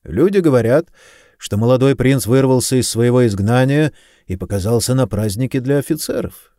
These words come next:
«Да, должно быть, это досужие сплетни, но это не в первый раз, когда мы слышим о том, что принц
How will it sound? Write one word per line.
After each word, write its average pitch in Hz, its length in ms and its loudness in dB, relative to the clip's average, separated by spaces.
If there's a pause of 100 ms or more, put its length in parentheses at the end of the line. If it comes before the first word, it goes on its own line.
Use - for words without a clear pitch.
(300)
«Да, 139 580 2 (380)
должно 120 400 0
быть, 135 160 -2
это 127 420 2 (100)
досужие 123 640 0
сплетни, 123 520 0
но 85 300 -4
это 107 360 -6
не 139 140 -4
в - 100 -16
первый 151 340 2
раз, 170 220 0
когда 120 320 0
мы 117 100 -2
слышим 113 440 -2
о 92 100 -2
том, - 260 0
что 85 240 -8
принц 117 480 -6